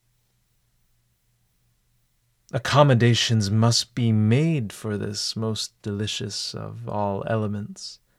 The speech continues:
this vital oxygen by which, far removed from your detection, both the smallest and grandest functions of life are constantly nourished and sustained.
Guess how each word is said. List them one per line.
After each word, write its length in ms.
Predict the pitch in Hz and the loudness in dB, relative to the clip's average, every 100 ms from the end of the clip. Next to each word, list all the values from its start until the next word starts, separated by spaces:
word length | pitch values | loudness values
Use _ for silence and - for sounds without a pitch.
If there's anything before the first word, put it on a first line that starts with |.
| _ _ _ _ _ _ _ _ _ _ - | _ _ _ _ _ _ _ _ _ _ -4
this 400 | 120 127 - - _ _ 104 | 2 2 2 -2 _ _ -12
vital 640 | 92 117 127 147 139 - | 2 4 4 2 -4 -6
oxygen 800 | 107 123 - - 120 101 87 85 | -4 -4 -2 -4 -4 -6 -8 -8
by 240 | 92 90 | -4 -4
which, 560 | 90 110 - - - - _ _ _ _ _ _ _ _ _ _ | -2 -4 -6 -10 -12 -14 _ _ _ _ _ _ _ _ _ _
far 480 | - - 104 120 135 | -8 0 0 2 -2
removed 520 | 123 113 117 131 120 | 0 2 2 0 -4
from 220 | - 104 | -6 -2
your 260 | 101 107 120 | 0 0 -2
detection, 800 | 107 - 120 120 - - - 117 _ _ _ _ _ _ _ _ _ - | -4 -8 -8 -8 -12 -14 -12 -16 _ _ _ _ _ _ _ _ _ -6
both 160 | 214 - | -6 -2
the 80 | 185 | -2
smallest 720 | - 127 120 131 160 - - | 0 2 2 2 -2 -6 -6
and 180 | 123 113 | -6 0
grandest 480 | 117 127 131 - | 2 2 0 -6
functions 600 | - 131 131 - 135 127 | -2 -2 -2 -2 -2 -2
of 100 | 117 | 0
life 320 | 113 123 131 110 | 0 0 -2 -6
are 260 | 104 110 _ | -6 -8 _
constantly 640 | - 139 127 - - 131 | -2 -2 -2 -6 -4 0
nourished 720 | 113 120 127 107 - - - - | 2 2 0 -2 -6 -12 -14 -12
and 180 | 110 107 | -8 -6
sustained. 680 | - - 151 131 98 90 | -6 -6 -4 -4 -6 -10